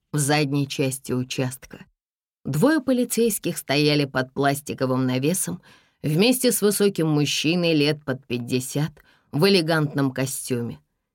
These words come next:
Его правая рука была пристёгнута наручником к одному из офицеров, а в левой он держал зажжённую сигарету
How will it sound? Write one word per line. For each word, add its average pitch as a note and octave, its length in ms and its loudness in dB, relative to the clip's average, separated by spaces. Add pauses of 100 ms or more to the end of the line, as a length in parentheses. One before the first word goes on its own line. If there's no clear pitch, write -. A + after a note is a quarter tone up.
(140)
Его F3 300 2
правая D3+ 460 2
рука C#3 360 0
была D3 240 0
пристёгнута C#3 720 -2
наручником C3+ 760 -2
к C3 80 -6
одному C#3+ 360 2
из C3 160 0
офицеров, C#3 600 -4 (480)
а D#3 120 2
в F3 60 2
левой G#3+ 400 4
он F#3 60 2
держал D#3+ 500 0
зажжённую C#3 760 0
сигарету B2+ 760 -4